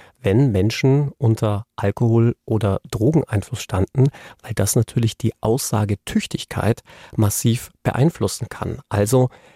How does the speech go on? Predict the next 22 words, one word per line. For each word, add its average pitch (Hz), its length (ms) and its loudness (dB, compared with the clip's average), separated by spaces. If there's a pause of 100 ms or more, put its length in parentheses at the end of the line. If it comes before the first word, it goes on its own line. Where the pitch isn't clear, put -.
(160)
die 104 120 -2
Wahrnehmung 131 440 2
eines 117 220 0
Zeugen 120 340 0
zum 143 260 0
tatgegenständlichen 107 1000 -2
Zeitpunkt. - 800 -4 (380)
Und 107 160 -2
deswegen 127 340 2
muss 117 160 4
man 127 100 4
sich 113 200 -2
als 110 200 -4
Jurist - 720 -2
an 113 180 0
der 110 160 2
Stelle 113 340 0 (100)
immer 165 240 4
fragen, 123 540 0 (460)
konnte 175 420 0
der 95 180 -2
Zeuge 98 580 0